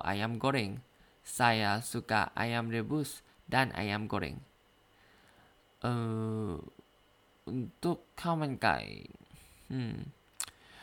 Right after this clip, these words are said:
khao man kai ada tiga sos.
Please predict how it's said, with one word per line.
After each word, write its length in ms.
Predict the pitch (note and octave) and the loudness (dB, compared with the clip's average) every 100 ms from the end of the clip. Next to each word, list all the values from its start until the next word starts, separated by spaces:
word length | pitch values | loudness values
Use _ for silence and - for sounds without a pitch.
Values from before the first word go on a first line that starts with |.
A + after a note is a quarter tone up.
| - - - _ | -14 -14 -16 _
khao 200 | - F#3 | 0 2
man 160 | F3+ C#3 | 4 4
kai 260 | G#2+ C2 - | 4 4 2
ada 560 | G2+ G#2 F#2+ D2+ C#2 - _ | 6 8 8 8 2 -6 _
tiga 240 | F3+ F#3 F3+ | 6 6 4
sos. 500 | - C#3+ D#2+ - - | 6 6 6 0 -12